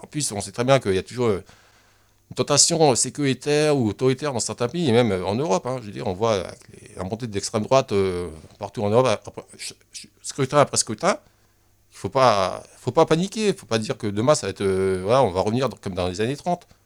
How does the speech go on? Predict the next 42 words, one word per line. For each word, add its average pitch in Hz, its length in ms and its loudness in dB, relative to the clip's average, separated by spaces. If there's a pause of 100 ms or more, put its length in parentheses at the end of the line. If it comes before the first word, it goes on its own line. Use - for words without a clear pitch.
(260)
mais 95 100 -6
se - 140 -4
dire 175 200 0
que 104 120 -6
ça - 200 -4
peut 185 360 -4
arriver 139 240 0
que - 80 -8
rien 151 200 -2
n'est, 117 640 -4 (220)
n'est 92 180 -4
acquis 180 220 -2
définitivement, 151 680 -4
quoi. - 200 -12 (160)
Voilà, 110 240 0 (360)
rester 117 200 -4
vigilant, 135 440 0
donc, 98 200 -8
euh, 98 60 0
toujours 160 320 -2
être 117 220 -4
sur 123 180 0
le 107 160 4
taquet 127 480 -4 (960)
et 98 300 -6
informer, 120 480 2
informer, 135 440 0
informer. 190 380 -2
Au 104 140 -2
bout 110 160 -4
d'un 110 80 2
moment, 135 180 2
ça - 140 -4
va 104 80 4
rentrer 127 220 0
dans 151 100 0
les 107 120 0
esprits 170 420 -6
et - 40 -14
ça 101 140 0
va 101 80 -2
devenir 147 220 -2